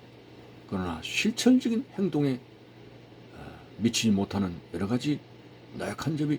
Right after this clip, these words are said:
있었습니다. 결국 예수님을 세 번이나 부인하는 것도 자기 딴에는 열정을 가지고 주를 위해서 죽는 데까지도 갈 수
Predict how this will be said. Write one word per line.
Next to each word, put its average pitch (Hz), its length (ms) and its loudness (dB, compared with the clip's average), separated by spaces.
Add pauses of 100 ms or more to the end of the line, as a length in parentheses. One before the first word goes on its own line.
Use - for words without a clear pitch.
있었습니다. - 480 -8 (2000)
결국 220 300 6 (180)
예수님을 123 600 6 (260)
세 - 240 0
번이나 107 300 4
부인하는 143 440 2
것도 170 340 4 (1160)
자기 208 280 4
딴에는 233 460 6 (360)
열정을 135 440 6
가지고 101 360 -4 (640)
주를 110 280 4
위해서 98 380 2 (640)
죽는 151 320 8
데까지도 196 380 0
갈 160 120 -4
수 - 160 -8